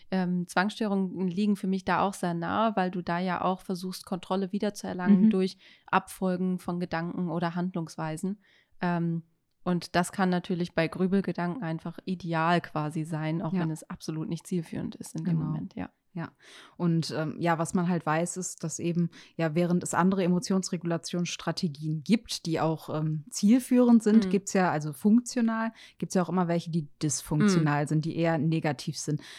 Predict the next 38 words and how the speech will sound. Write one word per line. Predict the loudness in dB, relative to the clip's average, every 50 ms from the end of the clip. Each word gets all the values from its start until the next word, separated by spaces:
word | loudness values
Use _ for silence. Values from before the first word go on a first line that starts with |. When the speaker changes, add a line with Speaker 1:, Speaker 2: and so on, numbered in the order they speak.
| -14 -6 -4
Speaker 2:
Das | -4 -2 -2
ist, | -2 -4 -4
sind | -4 -4 -4 -4 -4 -2 2 2 2 2 2
gängigerweise | 2 4 4 4 4 2 2 2 2 2 2 0 -2
solche | -2 -2 -4 -2 -4 -4
Sachen | -4 -2 -2 -2 -2 -2 -2
wie | -4 -4 -6 -6 -8 -10 -16 -12 -4
eben, | -2 -2 0 0 0 0
wenn | 2 2
man | 2 2 0
jetzt | -2 -2 -2
Alkohol | -2 -2 0 2 4 4 4 4
trinkt | 4 4 4 4 6 6
zum | 6 6 8
Beispiel, | 8 8 6 8 8 6
um | 6
seine | 6 6 4 4
Emotionen | 4 4 2 2 2 2 2 4 4 4 4
zu | 2 0 0 0 0
regulieren, | 0 0 0 0 0 0 2 2 0 0 -4 -8 -16 -8 -2
aber | 2 4 6 6
oft | 6 4 2 2 -2 -2
auch, | 0 0
dass | 0 0 0 2
man | 4 4 4
die | 4 2 0 0 0 2
Emotionen | 2 2 2 0 0 0 2 2 2
erstmal | 2 0 2 2 2 2
unterdrückt | 2 0 2 0 0 0 2 2 2 0 0 -8 -6
oder | -4 -2 -2 -2
versucht, | 0 0 -2 -2 -2 -6 -8 -8
sich | -6 -2 0
nichts | 0 0 -2 -4 -4
anmerken | 0 4 6 6 6 6 4 0 -2 -4 -6
zu | -6 -6 -4
lassen, | -4 -4 -4 -2 -4
also | -4 -4 -4 -4 -6 -6
Suppression | -6 -2 0 0 0 0 -2 -4 -4 -2 -2 -2 -2 -2 0 2 4 4 2 2